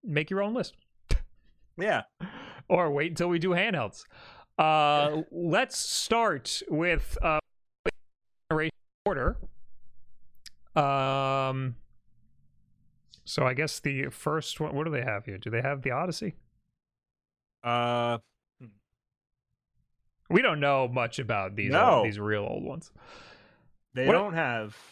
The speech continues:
Speaker 2: the Odyssey. Oh, oh, no, they do. It's next to the Dreamcast.
Speaker 1: Next to the Dreamcast. Where is the
Speaker 2: Yeah.
Speaker 1: Dreamcast? Oh, I see
Speaker 2: Uh,
Speaker 1: it. I
Speaker 2: third
Speaker 1: s-,
Speaker 2: row, yeah.
Speaker 1: this one? This is the Odyssey?
Speaker 2: That's the Odyssey.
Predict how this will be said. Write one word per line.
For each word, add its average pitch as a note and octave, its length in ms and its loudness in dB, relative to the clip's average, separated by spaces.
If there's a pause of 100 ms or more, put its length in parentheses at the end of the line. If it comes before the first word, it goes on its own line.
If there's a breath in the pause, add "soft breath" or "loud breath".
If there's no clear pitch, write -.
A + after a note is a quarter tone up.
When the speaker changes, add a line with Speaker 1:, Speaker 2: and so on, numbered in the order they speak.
(300)
Speaker 2:
the A#2 100 -4
Odyssey. G#2 480 -8
Oh, A#2 200 -6
oh, G#3 120 10
no, C4 220 8
they G#3+ 120 8
do. E3+ 220 6
It's - 160 -4
next E3+ 200 -2
to E3 60 -8
the D3 80 -6
Dreamcast. C3 540 -6 (260)
Speaker 1:
Next D3 360 0
to D3 60 -2
the C3 120 -6
Dreamcast. - 1120 -8
Where C#3 340 -4
is A#2 160 -4
the B2 100 -10 (260)
Speaker 2:
Yeah. G#2+ 140 -8
Speaker 1:
Dreamcast? - 1120 -14 (920)
Oh, D#3+ 60 6
I B2 300 8
see B2 60 6
Speaker 2:
Uh, A#2+ 60 6
Speaker 1:
it. B2 160 -6
I C#3+ 40 2
Speaker 2:
third C#3+ 140 8
Speaker 1:
s-, D3 60 0
Speaker 2:
row, B2 500 2
yeah. G#2 280 -4 (320)
Speaker 1:
this E3+ 220 -2
one? F4+ 140 -2
This G#3 120 -2
is - 40 -10
the F3+ 140 -2
Odyssey? D4 460 -2 (920)
Speaker 2:
That's A#2 120 -12
the F3 120 0
Odyssey. G#3+ 400 -2